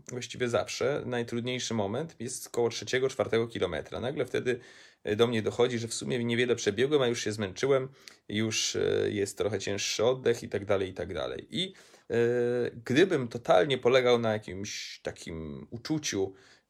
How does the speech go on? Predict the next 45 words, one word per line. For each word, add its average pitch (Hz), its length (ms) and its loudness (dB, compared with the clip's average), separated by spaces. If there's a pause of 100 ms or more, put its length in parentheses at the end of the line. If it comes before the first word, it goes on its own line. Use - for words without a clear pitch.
(100)
co 123 180 4
mi 123 120 0
się 113 120 0
wydaje, 110 340 4
że 107 100 -2
w - 40 -8
tym 98 140 -4
momencie 107 280 -2
trzeba 110 160 0
zrobić, 107 320 -2
to 247 100 0
bym 226 120 -2
najczęściej 143 480 0
pewnie 120 260 0
koło 110 180 4
tego 107 180 0
trzeciego, 101 400 -2
czwartego 98 360 -2
kilometra 87 420 -6
przerywał, - 520 0 (380)
e, 98 340 0
i 110 160 -8
stwierdził, 95 460 -4
„Okej, 92 300 -2
mam 92 200 -6
dosyć”. - 360 -6
Natomiast, - 540 -4
em, 123 300 -2 (160)
później, 135 500 -2 (380)
co 131 140 -2
ciekawe, 117 640 6
zmęczenie 113 420 2
jest 107 220 -2
coraz 110 220 2
mniejsze, 120 540 2
aż - 320 -2
koło, 107 460 2
po 110 140 0
dziesiątym 110 420 -2
kilometrze 104 420 -4
często 104 300 -4
pojawia 98 260 0
się 98 120 -4
już 104 140 -4
jakiś - 400 -8